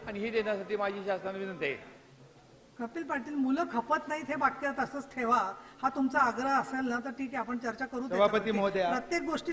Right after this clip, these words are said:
Speaker 2: तसं
Speaker 3: मी
Speaker 2: बरोबर नाही.
Speaker 3: आपल्या
Speaker 2: मग मला
Speaker 3: मतात
Speaker 2: इतर सभासदांना बोलू द्या आधी, त्याचा हा काही विषय नाही मोठा. नाही, नाही, ते आपण नंतर अभ्यास करून चर्चा करू त्याच्यावर. चला, पा-, हात कोणी वर केला? अभिजित वंजारी बोला. अहो, तुम्हाला संधी देते मी, पण मुलं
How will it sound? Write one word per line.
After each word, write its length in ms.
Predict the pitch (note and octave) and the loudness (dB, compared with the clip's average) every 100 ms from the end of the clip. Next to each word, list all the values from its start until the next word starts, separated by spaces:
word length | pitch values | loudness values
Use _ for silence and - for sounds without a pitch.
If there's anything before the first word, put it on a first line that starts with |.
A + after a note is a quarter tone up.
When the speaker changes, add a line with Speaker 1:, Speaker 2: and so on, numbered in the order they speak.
| D4+ | -2
Speaker 2:
तसं 160 | - | 0
Speaker 3:
मी 100 | - | 2
Speaker 2:
बरोबर 260 | C4 - D4 | 4 4 2
नाही. 180 | C4+ F#3+ | 2 2
Speaker 3:
आपल्या 280 | - A3+ A3+ | 4 6 6
Speaker 2:
मग 140 | - | 6
मला 100 | F4 | 6
Speaker 3:
मतात 120 | F4 | 6
Speaker 2:
इतर 240 | D#4+ E4+ E4+ | 6 6 6
सभासदांना 540 | D#4+ D4 D4 D4 D4 | 6 4 4 2 2
बोलू 220 | C4+ B3 | 2 2
द्या 140 | A#3 G#3+ | 2 0
आधी, 120 | F3+ | -4
त्याचा 400 | E3 A#3 A3 B3+ | -8 -8 -2 2
हा 120 | B3+ | 2
काही 180 | C4+ C4 | 0 -2
विषय 220 | A#3+ B3+ | -2 -2
नाही 140 | A3+ | -4
मोठा. 240 | G#3+ F#3+ F3 - - | -4 -8 -12 -14 -6
नाही, 140 | C4+ C#4 | -2 0
नाही, 140 | A3 - - - - | -2 -8 -18 -14 -2
ते 40 | |
आपण 240 | B3 D4 C#4+ | 2 2 2
नंतर 360 | A#3+ A#3+ B3+ C#4 | 4 4 4 4
अभ्यास 300 | A#3 C4 C4+ | 4 0 0
करून 160 | C4+ | -2
चर्चा 260 | C4 A#3 B3 | 0 -2 -2
करू 120 | A#3 | -2
त्याच्यावर. 340 | G#3+ G3 G3 E3 - - - | -4 -6 -8 -10 -16 -20 -4
चला, 180 | D4 D#4+ | 0 0
पा-, 360 | C#4+ C#4+ B3+ B3+ | 0 0 -2 0
हात 160 | A3+ B3+ | 0 0
कोणी 160 | C#4+ C#4+ | -2 -2
वर 140 | C#4 | -2
केला? 200 | B3+ C4 | 0 2
अभिजित 300 | B3+ C4+ C#4+ | 2 2 0
वंजारी 260 | C4+ B3 A#3+ | 0 0 2
बोला. 260 | A3+ F#3+ D#3 - - - - - - | 0 -2 -8 -14 -16 -16 -16 -16 4
अहो, 160 | D4 F#4+ - - - - C4 - D4+ | 6 6 2 -10 -16 -16 -8 -4 0
तुम्हाला 300 | C4+ F4 E4+ | 2 2 2
संधी 220 | D4+ F4+ | 0 0
देते 320 | D#4+ C#4 F4+ | -2 -2 -4
मी, 160 | E4 D#4 | -4 -4
पण 140 | E4 | -2
मुलं 260 | D4+ D4+ | 0 0